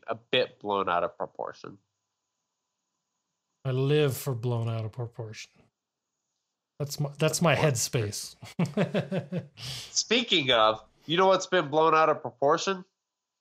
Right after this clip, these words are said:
Speaker 2: Aaron Rodgers',
Speaker 1: The number
Speaker 2: uh,
Speaker 1: of
Speaker 2: status as the best quarterback in the N F L.
Speaker 1: Don't get me started, bro. Don't get me started.
Speaker 2: <laughs>
Speaker 1: I will say this, though. I'm in a dynasty league, and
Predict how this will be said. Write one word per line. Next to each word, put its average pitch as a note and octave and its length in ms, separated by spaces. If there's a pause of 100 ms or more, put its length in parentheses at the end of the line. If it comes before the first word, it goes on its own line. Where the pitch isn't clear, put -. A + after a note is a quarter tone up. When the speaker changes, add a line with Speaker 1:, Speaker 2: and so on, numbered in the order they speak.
(1080)
Speaker 2:
Aaron D#3 260
Rodgers', D3+ 380
Speaker 1:
The E3 60
number D3+ 200
Speaker 2:
uh, C#3+ 160
Speaker 1:
of C#3 120
Speaker 2:
status D3 500
as C3+ 140
the C3+ 100
best D3 260
quarterback D3 540
in C#3 100
the C#3 80
N C#3 120
F C#3 140
L. D#3 260 (2500)
Speaker 1:
Don't A2 140
get A2+ 120
me C3 100
started, B2+ 400
bro. A#2+ 380 (140)
Don't B2 160
get B2 140
me C3+ 60
started. F#3+ 760
Speaker 2:
<laughs> - 40
Speaker 1:
I E3+ 40
will A3 200
say G3+ 220
this, D#3+ 300
though. B2+ 400 (640)
I'm G3 180
in C4 120
a G#3+ 80
dynasty C#3 640
league, F3+ 500 (180)
and B2 800